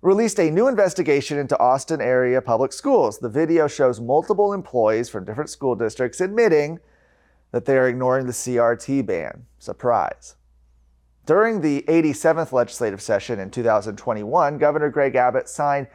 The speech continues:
House Bill thirty-nine seventy-nine into law, which was supposed to prevent teachers from utilizing critical race theory and to prohibit teaching that one race or sex is inherently superior to another. That wasn't even enough. After Abbott called for stricter limits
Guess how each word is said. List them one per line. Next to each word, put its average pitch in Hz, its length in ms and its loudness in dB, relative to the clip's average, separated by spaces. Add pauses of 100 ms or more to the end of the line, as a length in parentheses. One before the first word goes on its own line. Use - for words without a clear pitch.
(480)
House 220 300 0
Bill 185 360 4
thirty-nine 170 580 0
seventy-nine 143 540 0
into 127 200 -2
law, 110 220 4
which 151 160 0
was 170 140 -6
supposed 262 320 0
to 233 80 -6
prevent 226 360 2
teachers 123 400 -8
from 117 160 -6
utilizing 123 480 0
critical 127 380 -2
race 104 280 -2
theory 233 380 2 (540)
and 139 100 -6
to 147 60 -2
prohibit 156 380 0
teaching 180 460 -2
that 139 160 2
one 147 200 0
race 143 320 0
or 160 60 -4
sex 131 340 0
is 143 120 -4
inherently 127 480 -2
superior 117 480 -4
to 170 160 -2
another. 254 420 0 (380)
That 135 280 0
wasn't 139 360 0 (120)
even 143 320 4
enough. 151 380 2
After 135 260 2
Abbott 143 320 2
called 151 220 2
for 131 140 -4
stricter 220 580 0
limits 113 560 -2